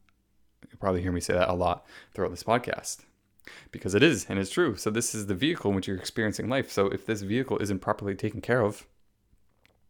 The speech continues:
your experience of life is distorted from what it could be, or from a place that will be more joyful, more peaceful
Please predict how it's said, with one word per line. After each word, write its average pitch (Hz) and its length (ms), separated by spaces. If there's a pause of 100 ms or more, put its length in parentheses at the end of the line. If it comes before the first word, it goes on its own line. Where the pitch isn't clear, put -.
(160)
your 107 200
experience 110 540
of 95 140
life 95 300 (320)
is 95 180
distorted 90 640 (1400)
from 110 160
what 95 120
it 92 120
could 98 180
be, - 300 (1200)
or 98 180
from 92 400
a - 60
place - 500 (540)
that 101 160
will 95 80
be 90 360 (460)
more 92 300
joyful, 92 580 (380)
more - 140
peaceful 110 580